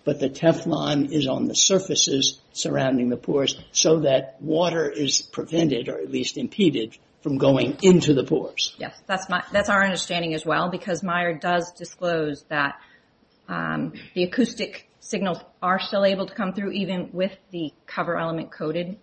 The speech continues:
Speaker 2: with the hydrophobic coating, um, and it prevents the water from penetrating into the hearing aid, um, housing, uh, the crevices in, in the, in the electronics in the housing. So that is our understanding as well.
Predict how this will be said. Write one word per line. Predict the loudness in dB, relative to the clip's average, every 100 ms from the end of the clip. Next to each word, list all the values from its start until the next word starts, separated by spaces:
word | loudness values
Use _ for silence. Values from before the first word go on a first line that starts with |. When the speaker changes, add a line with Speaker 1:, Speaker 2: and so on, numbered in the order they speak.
| _
Speaker 2:
with | -6 -6 -8
the | -8
hydrophobic | -6 -6 -6 -6 -8 -8
coating, | -6 -4 -6 -8 _ _ _ _
um, | -6 -4 -4 -6
and | -4 -4
it | -4 -6
prevents | -6 -2 -2 -2 -8 -16 _
the | -4
water | -2 -2 -2 -4
from | -6 -10
penetrating | -8 -6 -6 -4 -4 -2
into | -2 -4 -6 -6 -4 -4 -8 _ _ _ -10
the | -4 -2 -2
hearing | -2 -4 -2 -2
aid, | -2 -4 -6 -12 _
um, | -10 -8 -8 -8 -10 _ _ _ _
housing, | -2 -2 -2 -4 -8 -8 _ _ _ _ _
uh, | -4
the | -4
crevices | -2 0 0 -6 -10 -10 -18 -10
in, | -10
in | -4 -2
the, | 0 -2 -10
in | -6 -4
the | -4 -8 -12 _
electronics | -4 -2 -2 -2 -2 -2 -4
in |
the | -6
housing. | -4 -6 -6 -6 -6
So | -2 0
that | 2 2
is | 0
our | -2
understanding | -2 -6 -8 -10 -10
as | -12
well. | -18 -20